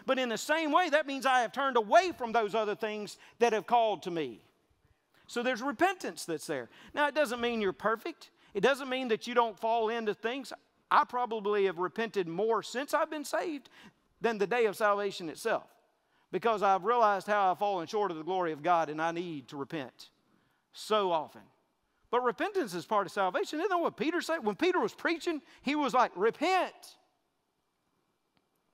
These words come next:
Repentance. Repentance makes a difference. I would be as bold to say this. If there was no repentance in your life when you were saved,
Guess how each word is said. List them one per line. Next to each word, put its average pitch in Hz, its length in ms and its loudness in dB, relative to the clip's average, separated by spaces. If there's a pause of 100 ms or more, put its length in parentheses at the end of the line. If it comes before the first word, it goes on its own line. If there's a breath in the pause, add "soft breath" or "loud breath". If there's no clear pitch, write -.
(520 soft breath)
Repentance. - 800 -8 (2000)
Repentance - 840 -8 (1500)
makes 208 240 -4
a 190 60 -6
difference. - 560 -8 (1300 soft breath)
I 185 100 2
would 214 220 -6
be 220 180 -2
as 180 140 -2
bold 185 320 -2
to 165 80 -10
say 175 180 -6
this. 156 380 -10 (360 soft breath)
If - 140 -8
there 226 160 4
was 208 180 -6
no 196 200 2
repentance 233 600 -8
in 175 120 -6
your 175 160 0
life 175 320 -2
when 156 80 -6
you 160 160 -4
were 143 100 -6
saved, 147 440 -6